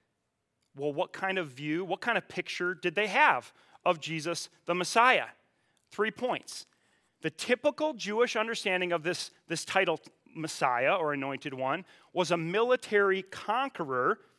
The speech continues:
who would free the Jews from foreign domination. Another aspect of this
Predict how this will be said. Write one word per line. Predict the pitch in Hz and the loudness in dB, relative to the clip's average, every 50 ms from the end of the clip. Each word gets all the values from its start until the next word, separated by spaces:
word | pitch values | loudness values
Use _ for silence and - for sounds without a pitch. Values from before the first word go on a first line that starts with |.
| _ _ _ _ | _ _ _ _
who | - 202 | 0 0
would | 202 175 156 | 0 0 0
free | - - 285 294 294 | 0 0 2 2 4
the | 240 214 | 2 0
Jews | 156 180 190 190 208 - | 0 2 2 2 2 0
from | - - 165 | -2 -4 -4
foreign | - - 180 175 170 165 160 | -4 -4 -2 0 0 2 4
domination. | 160 160 160 160 156 156 147 139 - - 110 - _ _ _ _ _ _ _ _ _ _ _ _ _ _ _ _ _ _ _ _ _ _ _ _ _ _ _ _ _ _ _ _ _ _ _ _ - | 4 4 4 4 2 -2 -2 -2 -4 -8 -12 -14 _ _ _ _ _ _ _ _ _ _ _ _ _ _ _ _ _ _ _ _ _ _ _ _ _ _ _ _ _ _ _ _ _ _ _ _ -2
Another | 170 190 202 214 214 226 226 214 202 185 - - _ _ _ - | 4 8 8 8 10 8 8 8 6 2 -2 -20 _ _ _ 4
aspect | 170 175 185 190 180 - - - 202 175 175 - - - | 8 8 8 8 6 2 0 4 6 6 6 4 -2 -4
of | - 175 175 143 | 0 0 0 2
this | 143 175 165 - - - | 0 -2 0 -2 -4 -8